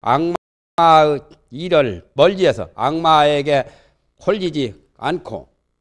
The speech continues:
악마를 물리쳐가지고 보리심에 대해서 물러남이 없게끔 어떻게 해야만 그렇게 하겠습니까? 하고 물었죠.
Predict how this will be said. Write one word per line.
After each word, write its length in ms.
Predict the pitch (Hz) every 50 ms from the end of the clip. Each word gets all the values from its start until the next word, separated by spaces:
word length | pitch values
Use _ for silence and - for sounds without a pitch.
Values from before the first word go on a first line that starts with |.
| _ _ -
악마를 580 | 113 131 160 175 170 165 156 143 131 113 - _ _
물리쳐가지고 1000 | 123 160 190 185 - - 143 147 123 101 92 101 156 185 202 - - - _ _ _ _ _ _ _ _ _ _ _
보리심에 560 | _ - 135 165 170 170 135 151 165 160 151 147
대해서 440 | 151 151 147 143 143 - 143 131 - _
물러남이 880 | - 131 156 165 160 156 151 147 143 143 139 135 139 170 185 175 113 - - _ _ _ _ _ _ _ _ _
없게끔 760 | - 131 156 160 - - 175 156 - - 185 180 131 98 92 _
어떻게 420 | - 120 143 143 - 147 - 160 143
해야만 480 | - 143 151 156 147 151 170 175 160 - _ _ _ _ _
그렇게 580 | - 139 151 143 - - 151 139 135 123 117 - _ _ _ _
하겠습니까? 1000 | _ - 151 175 170 143 - 147 147 147 143 143 - 160 139 117 101 82 73 76
하고 280 | - 127 147 147 139 - - _ _ _
물었죠. 680 | - 143 170 160 - - - 262 - - - - _